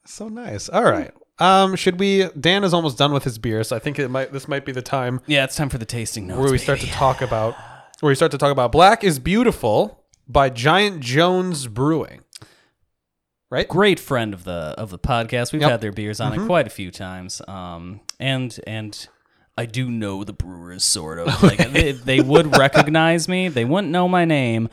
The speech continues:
Speaker 1: Yeah.
Speaker 2: but they'd be like, "Hey, that's that guy who's, like, forced us to talk to them a few times."
Speaker 1: Yeah, nice.
Speaker 2: Uh, so, yeah, this is Black is Beautiful. It is a Black Lives Matter collaboration,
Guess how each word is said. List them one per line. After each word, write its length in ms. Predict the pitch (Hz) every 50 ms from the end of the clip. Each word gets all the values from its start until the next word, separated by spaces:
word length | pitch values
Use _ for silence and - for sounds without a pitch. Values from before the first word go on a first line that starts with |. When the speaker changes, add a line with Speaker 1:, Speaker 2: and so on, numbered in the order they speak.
| -
Speaker 1:
Yeah. 100 | 131 123
Speaker 2:
but 80 | 110 123
they'd 140 | 135 131 127
be 100 | 131 127
like, 240 | 127 123 120 120
"Hey, 160 | 143 143 131 120
that's 220 | 113 113 110 -
that 180 | 123 117 110 104
guy 280 | 117 113 113 110 104
who's, 200 | 101 98 98 101
like, 280 | 107 101 95 95 92 -
forced 360 | - - 110 104 101 - -
us 80 | 101 -
to 80 | - -
talk 220 | - 120 110 107 -
to 80 | -
them 140 | 101 98 92
a 60 | 90
few 200 | - - 95 92
times." 500 | 90 - 92 82 80 71 62 67 - 123
Speaker 1:
Yeah, 180 | 117 113 113 110
nice. 320 | 104 107 104 107 104 104
Speaker 2:
Uh, 500 | 110 120 120 117 113 113 113 110 110 110 110
so, 240 | - - 139 127 123
yeah, 160 | 127 139 135
this 180 | 120 135 120 131
is 80 | 123
Black 300 | 117 127 123 123 131 -
is 80 | 135 117
Beautiful. 420 | - 127 135 135 135 - 151 139
It 80 | 131 107
is 100 | 107 98
a 140 | 101 92 92
Black 420 | 90 92 120 131 143 139 139 -
Lives 280 | 151 135 135 127 113 127
Matter 260 | 131 131 131 127 117
collaboration, 1080 | - - 107 87 120 147 151 131 113 101 95 110 143 151 139 - - 120 113 107 104 101